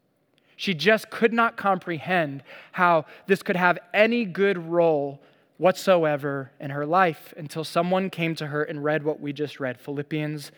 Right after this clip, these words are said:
chapter three, where it was explained to her that she was called as a follower of Jesus not only to believe the gospel, but also through suffering to become like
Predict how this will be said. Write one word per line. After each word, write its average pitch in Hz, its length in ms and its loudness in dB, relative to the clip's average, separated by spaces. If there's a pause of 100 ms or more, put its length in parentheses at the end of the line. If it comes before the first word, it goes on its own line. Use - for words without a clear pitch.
(160)
chapter 135 500 -4 (280)
three, 117 360 -12 (1120)
where 156 120 2
it 165 60 2
was 156 120 0
explained 190 520 0
to 180 60 -6
her 156 200 0
that 156 140 -4
she - 100 -6
was 170 140 -2
called 180 440 2
as 160 200 -2
a 196 80 0
follower 185 340 0
of 165 80 -6
Jesus 143 420 -6
not 160 300 -2
only 190 400 0
to - 160 -6
believe 165 540 -4
the 165 100 -4
gospel, 131 680 -8 (920)
but 127 100 -16
also 135 360 -6
through 123 220 -14
suffering 143 640 -10 (300)
to - 100 -6
become 120 540 -12 (280)
like 131 560 -8